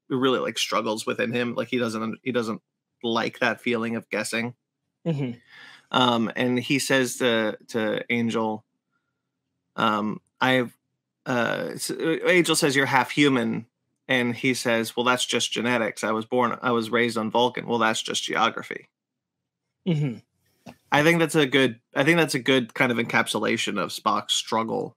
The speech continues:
Speaker 1: as a, as a, as a species because of his, because his parts of him are so, so different.
Speaker 2: Sure.
Speaker 1: Uh, it was a good bit.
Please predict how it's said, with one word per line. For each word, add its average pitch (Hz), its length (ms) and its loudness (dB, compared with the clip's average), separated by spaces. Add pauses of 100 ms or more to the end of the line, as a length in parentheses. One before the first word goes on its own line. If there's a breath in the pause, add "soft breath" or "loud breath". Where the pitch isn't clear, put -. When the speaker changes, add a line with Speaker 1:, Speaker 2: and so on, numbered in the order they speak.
Speaker 1:
as 113 180 -4
a, 110 300 -4
as 110 120 -6
a, 110 180 -4 (800)
as 110 160 -2
a 107 80 -2
species 101 540 -4
because 113 340 -6
of 104 80 -6
his, 110 280 -6 (420)
because 147 200 4
his 160 220 4 (220)
parts 147 280 4
of 139 80 0
him 120 220 2
are 117 100 2
so, 110 600 0 (500 soft breath)
so 117 480 2
different. 107 480 -6 (640)
Speaker 2:
Sure. 120 440 -4 (1400)
Speaker 1:
Uh, 120 240 2
it 80 40 0
was 95 140 -4
a 107 40 -6
good - 180 -8
bit. - 240 -2